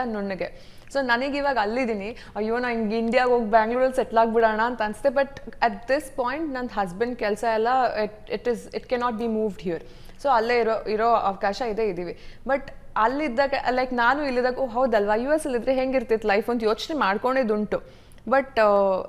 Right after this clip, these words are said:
you should not have a ಇಲ್ಲೇ ಹೋಗ್ಬೇಕು ಅನ್ನೋದೊಂದು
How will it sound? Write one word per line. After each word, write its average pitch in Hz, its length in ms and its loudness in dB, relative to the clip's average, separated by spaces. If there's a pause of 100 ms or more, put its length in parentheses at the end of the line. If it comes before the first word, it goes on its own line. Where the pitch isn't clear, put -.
(140)
you 233 100 -2
should 226 200 0
not 226 300 2
have 233 400 2
a - 140 -8
ಇಲ್ಲೇ 214 340 2
ಹೋಗ್ಬೇಕು 226 540 0
ಅನ್ನೋದೊಂದು 208 580 -2